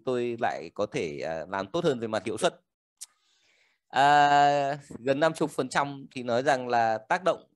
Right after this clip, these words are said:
à, đáng kể đến hiệu suất và chi phí sản xuất. Thế còn, à, cũng gần một nửa thì nói rằng là có tác động xấu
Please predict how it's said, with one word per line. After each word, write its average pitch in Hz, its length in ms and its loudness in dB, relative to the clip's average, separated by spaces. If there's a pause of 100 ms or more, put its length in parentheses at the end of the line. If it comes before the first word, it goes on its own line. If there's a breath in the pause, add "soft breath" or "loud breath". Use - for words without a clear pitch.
à, 98 300 -4
đáng 117 240 0
kể 131 200 0
đến 107 100 -6
hiệu 135 160 -4
suất 185 220 -4
và 117 80 -4
chi 117 200 -10
phí 113 140 -14
sản 107 160 -6
xuất. 156 160 0 (640 loud breath)
Thế 123 100 -2
còn, 123 440 2
à, 107 200 -4 (120)
cũng 135 140 -10
gần 147 160 2
một 113 140 0
nửa 98 340 2
thì 95 80 -10
nói 101 160 -4
rằng 113 220 -4
là 101 100 -4
có 90 180 -4
tác 170 200 -6
động 101 140 -12
xấu 107 360 -4